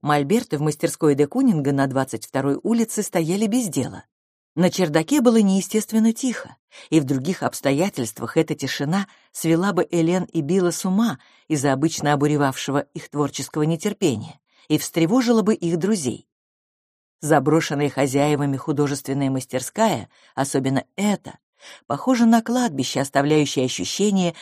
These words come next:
прервавшейся жизни и нереализованного потенциала. Однако обстоятельства, которые мешали работе Билла в том году,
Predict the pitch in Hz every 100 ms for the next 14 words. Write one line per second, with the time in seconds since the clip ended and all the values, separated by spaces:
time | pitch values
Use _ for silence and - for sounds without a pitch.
0 | - - _ 170 165 151 185 - 139 -
1 | 135 147 220 185 185 - _ _ 254 233
2 | 202 180 165 156 143 160 151 147 139 147
3 | 143 127 - 104 98 - _ _ _ _
4 | _ _ _ _ _ _ - 147 139 139
5 | 135 123 - 139 202 262 131 - 135 147
6 | 147 143 143 135 135 131 127 131 135 -
7 | 123 143 123 - 131 131 135 151 240